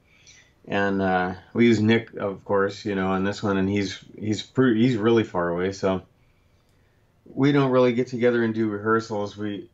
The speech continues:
schedule a, a drum session where Nick plays to the, uh,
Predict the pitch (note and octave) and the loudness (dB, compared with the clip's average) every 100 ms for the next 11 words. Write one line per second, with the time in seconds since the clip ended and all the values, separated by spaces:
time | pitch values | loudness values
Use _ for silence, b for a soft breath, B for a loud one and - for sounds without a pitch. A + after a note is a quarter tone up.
0 | - A2+ - B2 G#2 A2 G#2 G#2 G2 F#2+ | -16 -16 -4 0 2 2 2 2 2 0
1 | G2+ F#2 G2+ A2 A2+ A2+ G2+ F#2+ G2+ G#2 | -6 -4 0 0 0 -2 -2 -2 -6 -6
2 | G2+ _ _ _ G#2 G#2 G2 E2+ _ _ | -12 _ _ _ -4 0 0 -2 _ _
3 | _ _ _ _ - G#2+ A#2 A#2 _ - | _ _ _ _ -6 0 0 -2 _ -4
4 | A#2 A2+ A2 G#2+ - - A2+ G#2+ F#2+ G2+ | 2 4 2 0 -8 -8 -4 -2 -4 -4
5 | G2 F#2+ F#2 F2 E2+ | -2 0 0 -2 -6